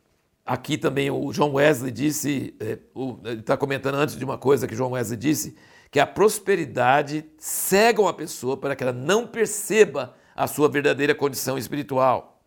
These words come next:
A maior mentira da prosperidade é a sua habilidade de fazer as pessoas acreditarem que estão caminhando com o Senhor,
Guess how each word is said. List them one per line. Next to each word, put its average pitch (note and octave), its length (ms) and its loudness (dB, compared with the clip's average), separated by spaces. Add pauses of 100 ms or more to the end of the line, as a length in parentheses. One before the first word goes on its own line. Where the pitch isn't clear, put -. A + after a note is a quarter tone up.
(140)
A B2 140 -10
maior C#3 320 0
mentira D#3+ 480 -4
da D3+ 120 0
prosperidade D3 760 0
é D3+ 100 2
a D3 80 4
sua - 460 0
habilidade E3+ 1040 0 (400)
de - 120 -10
fazer C3+ 340 -2
as G3+ 140 4
pessoas D#3 360 -4
acreditarem C#3+ 960 0
que B2 100 -10
estão B2+ 280 -2
caminhando D3 360 -2
com G#3 120 -6
o F#3 40 -6
Senhor, B2 540 -4